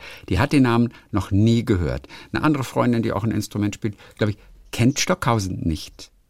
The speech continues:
Und ich kannte den Namen wenigstens, auch wenn ich die Musik nicht mochte. Aber, aber g-, ganz erstaunlich eigentlich. Da er zu mir, er, er war ja so berühmt, dass er sogar auf dem Cover vom Sergeant Pepper's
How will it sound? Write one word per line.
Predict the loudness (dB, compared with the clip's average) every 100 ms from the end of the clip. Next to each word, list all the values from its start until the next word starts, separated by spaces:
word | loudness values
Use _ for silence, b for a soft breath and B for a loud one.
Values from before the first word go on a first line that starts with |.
| _
Und | -4
ich | -4 -2
kannte | 2 2 4
den | 2 0
Namen | 0 0 -2 -6
wenigstens, | -6 -6 -6 -2 -4 -2
auch | -4 -2
wenn | -2
ich | -2
die | -2
Musik | 0 0
nicht | 0 0
mochte. | 0 -2 -4 -6 B B B B -6 -2
Aber, | 0
aber | 0 0 -2
g-, | 0 0
ganz | 2 2
erstaunlich | 0 0 2 2 0 -6
eigentlich. | -10 -10 -10 -12 0
Da | 2
er | 4 2 2
zu | 4
mir, | 4
er, | 4 0 0
er | 2
war | 4
ja | 4 6
so | 4
berühmt, | 4 6 4 2 B B B
dass | 0
er | 2 2
sogar | 2 4 2 2
auf | 2
dem | 2 2 0 _ _
Cover | 0 2 2 2
vom | 2 2
Sergeant | 2 2 4 2 0 0 0
Pepper's | -2 0 -2 -2